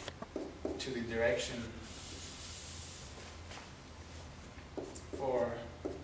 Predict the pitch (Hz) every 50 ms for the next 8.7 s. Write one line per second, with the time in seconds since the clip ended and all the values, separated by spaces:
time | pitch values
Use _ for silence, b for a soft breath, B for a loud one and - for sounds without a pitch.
0 | - - - - - - - - - - 202 202 202 202 196 - - - - -
1 | - - - - - - - - - - - - - - - - - - - -
2 | - - - - - - - - - - - - - - - - - - - -
3 | - - - - - - - - - - - - - - - - - - - -
4 | - - - - - - - - - - - 139 - - 117 117 117 - 156 151
5 | 151 147 139 123 113 113 113 - - - 190 180 139 127 123 131 - - - -
6 | - - - - - - - - - - - - - - - - - - - -
7 | - - - - - - - - - - - - - - - - - - - -
8 | - - - - 127 127 120 117 113 113 110 110 110